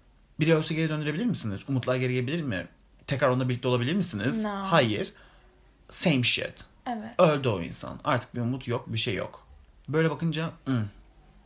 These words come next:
Speaker 1: Mua.
Speaker 2: Aynen, cenazesine üzülüyorsun
Speaker 1: Aynen
Speaker 2: sadece.
Speaker 1: öyle. Anılarınıza üzülüyorsun.
Speaker 2: Hı hı. Peki, tamam. Üzüldük. Ama ben şunu belirtmek istiyorum. Bu üzülme olayında hayatınızda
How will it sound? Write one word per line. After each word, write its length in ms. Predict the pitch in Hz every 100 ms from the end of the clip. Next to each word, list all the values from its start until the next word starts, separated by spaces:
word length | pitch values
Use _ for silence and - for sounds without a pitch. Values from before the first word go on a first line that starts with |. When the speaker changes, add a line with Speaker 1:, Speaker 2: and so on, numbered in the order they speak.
| - - -
Speaker 1:
Mua. 440 | 123 110 - - - -
Speaker 2:
Aynen, 340 | 370 277 208
cenazesine 720 | 220 254 262 247 220 - 240 220
üzülüyorsun 560 | 170 175 180 - - -
Speaker 1:
Aynen 300 | 147 127 80
Speaker 2:
sadece. 220 | 58 50
Speaker 1:
öyle. 140 | - - - _ _ _ _ _ - -
Anılarınıza 460 | 131 123 107 85
üzülüyorsun. 480 | 85 78 - - - -
Speaker 2:
Hı 60 |
hı. 260 | 254 233 285 359 - - - _ - -
Peki, 280 | 370 359 294
tamam. 400 | 302 262 202 180 190 - - - -
Üzüldük. 880 | 277 262 320 226 247 262 - - - - - - -
Ama 320 | 403 330 233
ben 220 | 294 349
şunu 360 | 302 320 330 294 - - -
belirtmek 540 | 285 277 269 302 320
istiyorum. 400 | 311 - 254 240
Bu 120 | 254 254
üzülme 420 | 240 233 269 277
olayında 760 | 294 277 240 220 214 220 233 269 - -
hayatınızda 640 | - 269 269 320 311 269